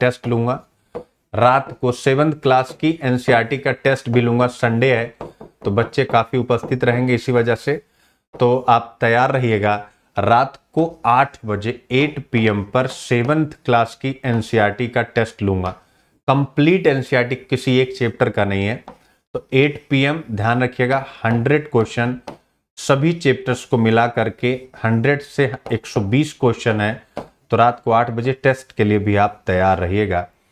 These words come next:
और आप सबको आना है, ठीक है। अभी मैं क्लास लॉन्च करके और लिंक शेयर कर दूंगा, ध्यान रखिएगा। यानी इस क्लास के बाद मैं क्लास लॉन्च कर दूंगा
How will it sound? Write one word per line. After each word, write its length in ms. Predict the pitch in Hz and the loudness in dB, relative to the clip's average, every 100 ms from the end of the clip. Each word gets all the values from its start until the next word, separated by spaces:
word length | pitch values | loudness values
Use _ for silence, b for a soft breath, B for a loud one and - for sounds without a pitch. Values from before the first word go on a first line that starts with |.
| _ _ - | _ _ -2
और 120 | 107 | 2
आप 180 | 107 - | 2 0
सबको 440 | - 147 147 - | -2 -2 0 0
आना 300 | 110 110 127 | 2 2 0
है, 300 | 120 135 165 _ _ _ _ _ - | -4 -8 -12 _ _ _ _ _ -6
ठीक 160 | 139 | -2
है। 200 | 165 170 - _ _ _ _ _ | -2 -4 -12 _ _ _ _ _
अभी 220 | 117 117 143 | -2 0 0
मैं 160 | 131 | -2
क्लास 380 | 117 123 117 113 | -2 0 0 0
लॉन्च 280 | 104 107 110 | 0 0 -2
करके 360 | - 113 110 139 | -2 -2 0 0
और 100 | 117 | 0
लिंक 380 | 101 123 165 170 | 2 0 -2 -8
शेयर 440 | - - 104 107 | -8 -2 0 0
कर 220 | - 127 | 0 0
दूंगा, 420 | 110 101 95 92 - _ - | 0 -2 -2 -4 -8 _ -4
ध्यान 200 | 101 101 | 0 0
रखिएगा। 280 | 92 95 95 | 0 -2 0
यानी 140 | 104 | 0
इस 140 | 113 113 | 0 -2
क्लास 300 | - 110 107 | -2 -2 0
के 100 | 113 | 0
बाद 260 | 110 151 | 2 0
मैं 140 | 165 110 | -2 -4
क्लास 280 | 104 98 - | -2 -2 -2
लॉन्च 240 | 101 117 | -2 -2
कर 120 | 113 | -2
दूंगा 340 | 127 135 156 | -2 0 0